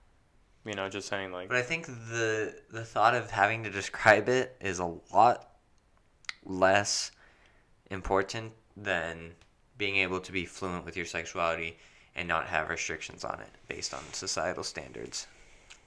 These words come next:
Speaker 1: W-, well, maybe also, um, some standards will go away and the labels will still stay. Damn, that rhymed. Um,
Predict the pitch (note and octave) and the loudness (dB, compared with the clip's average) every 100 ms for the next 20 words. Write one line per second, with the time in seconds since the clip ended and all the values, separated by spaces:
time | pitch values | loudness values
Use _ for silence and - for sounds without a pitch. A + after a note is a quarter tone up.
0 | _ _ - - - _ - - D3 C#3+ | _ _ -20 -20 -20 _ -14 -12 -4 2
1 | D3 C#3 D#3 F#3 G3 D3 A#2+ A#2+ B2+ D3 | 4 4 2 2 2 2 4 4 4 2
2 | C3+ A#2+ - _ - B2+ A#2 A2 G#2 G2+ | 2 0 -4 _ -4 -2 0 -2 -6 -10
3 | G2+ G#2+ - - _ - C3 B2 - A#2+ | -14 -20 -20 -20 _ 0 2 2 2 2
4 | A#2+ A#2+ A2+ G#2+ A2 A2 A2 G#2+ G#2+ A#2+ | 2 -2 -4 -2 4 6 6 4 2 0
5 | B2+ - _ - B2 G#2+ G#2 G#2+ G#2+ G#2+ | -4 -8 _ -2 0 0 2 2 2 0
6 | G#2+ G#2+ G#2 - A2 G#2 - G#2 F#2+ - | -4 -6 -6 -2 -2 -2 -2 -2 -4 -14
7 | _ _ _ _ _ _ _ - A#2+ G#2+ | _ _ _ _ _ _ _ -16 -14 -12
8 | G#2+ A2 A2 A2 _ _ _ - A2+ G#2+ | -12 -14 -14 -18 _ _ _ -6 -4 -4
9 | G2+ | -8